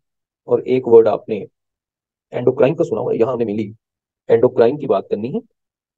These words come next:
और ये ductless होते हैं, इनमें ducts नहीं होती, और इनकी जो सिक्रीशंस होती हैं वो ब्लड से travel करती है,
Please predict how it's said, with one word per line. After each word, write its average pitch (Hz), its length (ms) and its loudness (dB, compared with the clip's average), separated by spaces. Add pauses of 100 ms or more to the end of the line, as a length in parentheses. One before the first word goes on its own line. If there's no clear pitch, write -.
(180)
और 131 160 2
ये 135 80 4
ductless - 460 -4
होते - 200 -18
हैं, 147 80 -20 (320)
इनमें 113 220 -6
ducts - 320 -4
नहीं - 120 -8
होती, - 240 -14 (500)
और 117 160 4
इनकी 117 180 0
जो 120 80 -4
सिक्रीशंस 123 540 -2
होती 110 240 -2
हैं 107 120 -2
वो 104 140 -2
ब्लड 131 260 2
से 104 240 -2
travel - 300 -6
करती - 280 -12
है, - 80 -20